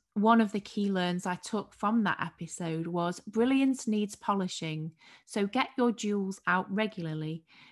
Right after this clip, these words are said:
Don't keep those diamonds in a cupboard, waiting for best, waiting for a special occasion, because although they sparkle in the dark,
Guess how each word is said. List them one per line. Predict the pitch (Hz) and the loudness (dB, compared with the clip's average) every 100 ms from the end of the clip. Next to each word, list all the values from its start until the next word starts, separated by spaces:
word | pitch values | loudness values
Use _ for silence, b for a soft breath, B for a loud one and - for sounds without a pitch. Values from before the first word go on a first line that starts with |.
| B | B
Don't | 208 214 233 | 0 2 0
keep | - 233 220 | -2 -4 -2
those | 214 208 | -2 -2
diamonds | 185 175 180 180 175 180 | 2 2 2 2 0 -2
in | 175 | -4
a | |
cupboard, | 170 180 156 151 147 - _ - - 190 | -4 -6 -4 -6 -6 -12 _ -18 -8 0
waiting | 175 170 - 175 | 0 0 -4 -8
for | - 175 | -6 -2
best, | 165 151 - - - _ b b | 0 -2 -4 -18 -20 _ b b
waiting | 208 226 254 - 226 | 0 2 2 -2 -2
for | - | -2
a | 190 | -6
special | - 220 - - | -2 -2 -2 -6
occasion, | 202 - 175 165 165 151 151 b b b - | -8 -4 -4 -4 -4 -6 -6 b b b -6
because | 208 233 226 240 | 0 2 2 2
although | 226 220 240 247 | 2 4 4 4
they | 240 233 | 2 0
sparkle | 220 - 214 220 - 233 | -2 -4 -2 0 -2 -4
in | 220 208 | -2 -2
the | 202 | 0
dark, | 208 180 165 147 - | 2 2 2 -2 -6